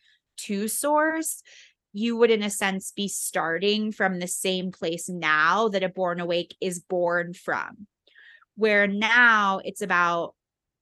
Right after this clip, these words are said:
well, for Born Awakes, it's really bringing the void energy down. So, like, for awakening beings, they have to get from source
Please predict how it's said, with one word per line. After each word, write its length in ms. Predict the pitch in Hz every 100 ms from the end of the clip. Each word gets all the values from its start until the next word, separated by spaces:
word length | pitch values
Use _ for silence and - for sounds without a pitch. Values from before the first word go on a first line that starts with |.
| _ _ _ -
well, 160 | 214
for 180 | 196 220
Born 240 | 214 240
Awakes, 340 | 226 208 196 -
it's 180 | 190 -
really 240 | 190 190
bringing 420 | 190 185 190 175
the 100 | 175
void 460 | 170 170 165 170 170
energy 480 | - 170 160 165 165
down. 380 | 151 104 69 196
So, 160 | -
like, 200 | 196 175
for 240 | - 208 190
awakening 680 | 185 185 180 190 180 170 175
beings, 400 | 165 156 165 -
they 140 | 170
have 240 | 175 170 -
to 120 | 175
get 260 | 160 -
from 200 | - 165
source 580 | 160 - 143 175 - -